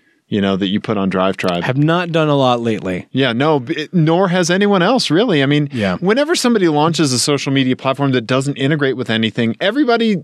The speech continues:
Speaker 1: gives it a chance. Like, people give it a chance for, like, a month, you know, a
Speaker 2: Yeah.
Speaker 1: few weeks, and then everybody just kinda retreats to the thing that they did before, like
Speaker 2: Right.
Speaker 1: Instagram, Facebook, whatever. Like, you know, we all have our preferred thing, you know?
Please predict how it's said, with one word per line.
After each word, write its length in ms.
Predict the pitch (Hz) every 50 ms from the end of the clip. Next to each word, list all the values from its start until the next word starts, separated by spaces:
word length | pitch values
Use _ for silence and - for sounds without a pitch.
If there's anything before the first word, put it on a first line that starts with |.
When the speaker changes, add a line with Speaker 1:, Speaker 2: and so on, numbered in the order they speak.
| _ - 156
Speaker 1:
gives 200 | 139 185 185 170
it 120 | 180 170
a 60 | 160 -
chance. 400 | - - - 165 170 135 104 -
Like, 100 | 123 117
people 240 | - 202 214 233 214
give 180 | 180 180 196
it 80 | 220 220
a 60 | 214
chance 280 | 190 - 247 269 190 -
for, 100 | - 147
like, 260 | 135 131 127 - - _ - - - - _ -
a 140 | - 123 117
month, 540 | 117 107 107 120 135 143 143 139 135 -
you 100 | 139 135
know, 140 | 131 131 127
a 40 | 120
Speaker 2:
Yeah. 100 | 110 107
Speaker 1:
few 100 | 135 135
weeks, 300 | 120 123 131 139 139 -
and 200 | - - 151 160
then 140 | 180 202 220
everybody 460 | 226 220 220 240 233 220 214 214 220
just 180 | 196 196 202 -
kinda 220 | - 190 190 185
retreats 500 | 170 160 147 - - 185 190 180 - - _ _ _ -
to 260 | - 165 151 147 143 _ _ - 147
the 140 | 147 143 139
thing 280 | - - 170 175 180 170
that 180 | 165 160 123
they 120 | 151 165 156
did 160 | 147 175 165
before, 480 | 170 175 151 - 208 294 370 160 110
like 320 | 101 104 110 110 113 110 -
Speaker 2:
Right. 320 | - 107 104 101 98 - - _ _ - 151
Speaker 1:
Instagram, 580 | 147 170 190 - - 202 170 170 170 170 170
Facebook, 420 | - 156 156 151 - - 156 143 -
whatever. 380 | 151 147 170 202 185 151 127
Like, 320 | 123 120 117 113 110 - - _ _ _ _ - _ _ _
you 140 | - 165
know, 80 | 156 147
we 160 | 139 143 156
all 160 | 165 170 185
have 180 | 165 180 175 160
our 100 | 147 135
preferred 520 | - - 143 120 - - 151 156 143 98
thing, 420 | - - 143 170 147 104 90 92 -
you 160 | - 101 113
know? 320 | 104 101 98 104 113 127